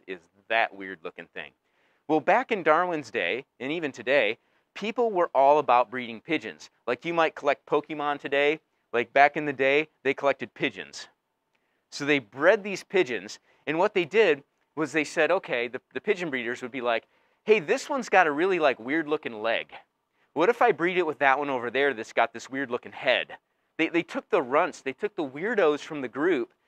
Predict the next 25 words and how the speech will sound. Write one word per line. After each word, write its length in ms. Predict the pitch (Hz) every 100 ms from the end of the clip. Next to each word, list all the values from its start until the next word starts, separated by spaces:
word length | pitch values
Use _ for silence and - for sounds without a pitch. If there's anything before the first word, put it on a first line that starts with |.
| _
and 160 | 135 127
bred 240 | 156 170
'em 80 | 214
together 540 | 170 131 117 131 175 - _ _ -
to 80 | 165
make 160 | 156
something 320 | - 170 165
even 280 | 165 147 120
weirder. 460 | 127 196 135 90 76 _ _ _ _ _ _ _ _ _ _ _
So 240 | - 175 143 _
people 420 | - 226 269 254
did 340 | 220 - 196 240
this. 460 | 156 80 - - _ _ -
Like, 160 | 131
th-, 120 | - - _
none 260 | 151 180 277
of 140 | 247
those 240 | 175 185
is 160 | 180 175
a 60 | 175
native 420 | 160 185 180 -
pigeon. 480 | 226 233 147 113 113
We 100 | 170
made 340 | 180 196 170
those, 480 | 139 113 101 98